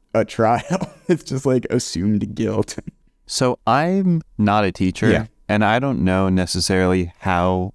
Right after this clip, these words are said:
Speaker 2: what the responsible way to solve interpersonal disputes between children
Speaker 1: Mm-hmm.
Speaker 2: is.
Speaker 1: Yeah.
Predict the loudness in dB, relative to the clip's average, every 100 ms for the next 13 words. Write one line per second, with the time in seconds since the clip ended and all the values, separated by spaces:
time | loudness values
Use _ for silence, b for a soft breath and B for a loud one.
0 | -14 -16 -2 0 2 0 0 0 0 0
1 | 0 0 0 0 -2 -8 -10 -2 2 2
2 | 0 -2 -2 2 2 0 0 -2 -2 -2
3 | -4 -2 -2 -2 0 0 0 -2 -6 -2
4 | 0 2 0 -2 -2 -2 2 2 2 0
5 | -4 _ -2 2 2 -2